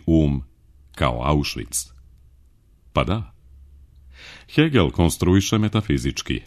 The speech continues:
Mi analiziramo ono što je dato. Današnja analiza ljudske egzistencije sve nas ispunjava osjećanjem nemoći, osjećanjem snage mračnog nagona, patnje zbog maglovitosti i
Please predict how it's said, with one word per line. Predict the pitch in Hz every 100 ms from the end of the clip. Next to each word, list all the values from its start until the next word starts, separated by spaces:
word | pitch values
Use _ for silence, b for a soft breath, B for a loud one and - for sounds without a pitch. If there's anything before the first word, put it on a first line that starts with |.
| - _ -
Mi | 76 76 82 -
analiziramo | 78 69 78 73 85 92 95 104
ono | 95 92
što | - 95
je |
dato. | 78 64 53 - - - - _ B B B B
Današnja | - 73 76 71 82
analiza | 78 73 76 76 80
ljudske | 76 78 -
egzistencije | 76 69 78 - 80 76 80 76
sve | - 76
nas | 90 98
ispunjava | 90 - 101 98 90
osjećanjem | 90 - 87 - 82 87 82 73
nemoći, | 90 110 95 - 58 - B B
osjećanjem | 71 - - 73 71 67
snage | - 76 76 73
mračnog | 67 76 76 - 76 69
nagona, | 73 76 76 71 50 - _
patnje | 87 104 - 71 55
zbog | 64 73 64
maglovitosti | 76 60 82 95 90 82 - 85 82
i | 87